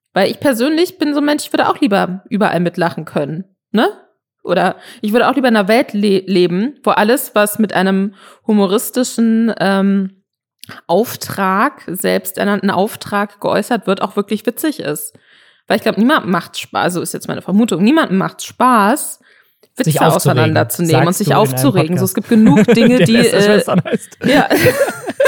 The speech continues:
Speaker 1: Das stimmt. Hm. Nein, aber weißt du, was ich meine? Also ich will jetzt hier auch gar nicht, ich will das Thema nicht wieder so weit aufmachen.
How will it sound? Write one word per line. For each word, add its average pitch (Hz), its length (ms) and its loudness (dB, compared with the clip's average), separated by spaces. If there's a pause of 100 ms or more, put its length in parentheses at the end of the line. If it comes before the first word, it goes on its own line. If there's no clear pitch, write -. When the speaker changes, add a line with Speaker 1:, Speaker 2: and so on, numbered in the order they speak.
(720)
Speaker 1:
Das 440 140 0
stimmt. 247 360 2 (460)
Hm. 277 420 4 (600)
Nein, 262 180 2
aber 226 240 2
weißt 254 240 2
du, 277 40 0
was 254 120 -4
ich 262 160 -6
meine? 233 440 2
Also 220 200 2
ich 226 200 -2
will 302 100 4
jetzt 311 140 0
hier 311 120 2
auch - 80 -2
gar 233 140 0
nicht, 254 200 -2
ich - 60 -20
will 254 60 2
das 240 140 -4
Thema 247 200 0
nicht 226 160 -2
wieder 220 160 0
so 190 100 -4
weit 196 200 0
aufmachen. 180 680 -4